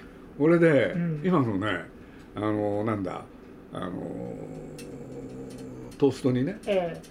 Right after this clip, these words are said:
Speaker 1: バナナをい-、ね、バナナ一本とトーストなんですよ。
Speaker 2: <laughs>
Speaker 1: それで、あと紅茶なのかな。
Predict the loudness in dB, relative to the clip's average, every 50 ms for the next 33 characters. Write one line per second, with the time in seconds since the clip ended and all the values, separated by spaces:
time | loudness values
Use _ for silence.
0 | -20 -20 -20 -18 -14 -10 -4 0 2 4 4 4 4 2 0 -2 -4 -6 -8 -8
1 | -8 -10 -10 -14 -6 0 2 2 2 0 -4 -10 -18 -20 -20 -20 -20 -20 -20 -20
2 | -20 -20 -20 -20 -20 -20 -20 -20 -20 -20 -20 -20 -20 -16 -6 0 2 2 4 4
3 | 4 4 6 4 4 4 2 0 0 2 2 2 4 2 2 2 4 4 2 2
4 | 2 0 -2 -2 -2 -4 -6 -8 -12 -14 -16 -18 -18 -18 -16 -16 -16 -16 -16 -18
5 | -16 -16 -16 -12 -8 -8 -8 -8 -10 -16 -20 -20 -18 -18 -16 -6 -4 -4 2 4
6 | 6 6 6 6 6 6 4 2 2 -2 -10 -18 -18 -6 -4 0 2 2 0 0
7 | -2 2 4 6 6 6 6 4 4 4 2 2 2 2 2 0 -2 -6 -8 -10
8 | -8 -8 -6 -6